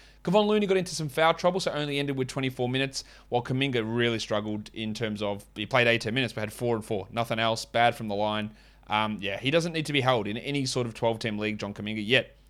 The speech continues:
he is still rostered in twenty-two percent of the competitive formats that we track. So that seems like too many. Don't need to have John Kuminga in twelve-team leagues.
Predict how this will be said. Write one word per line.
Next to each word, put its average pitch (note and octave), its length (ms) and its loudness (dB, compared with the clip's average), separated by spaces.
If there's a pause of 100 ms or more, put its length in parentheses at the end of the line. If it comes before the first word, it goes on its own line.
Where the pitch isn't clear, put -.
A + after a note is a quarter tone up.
he B2+ 120 0
is C3 80 0
still C#3 200 0
rostered A2+ 340 0
in G#2+ 100 -4
twenty-two B2 460 -4
percent G#2+ 360 -6 (340)
of A2 240 0
the G#2+ 80 -4
competitive G#2+ 520 -6
formats G#2+ 440 -6
that - 100 -10
we G#2+ 80 -14
track. A2+ 420 2
So - 140 -8
that G#2+ 220 -4
seems B2 360 -2
like B2+ 140 -4
too C#3 100 -2
many. C#3 300 2 (300)
Don't C3+ 140 2
need B2+ 140 0
to B2+ 60 0
have A#2+ 160 4
John A#2+ 180 0
Kuminga A#2+ 380 -2 (300)
in A2+ 160 -4
twelve-team G#2 480 -4
leagues. B2+ 380 0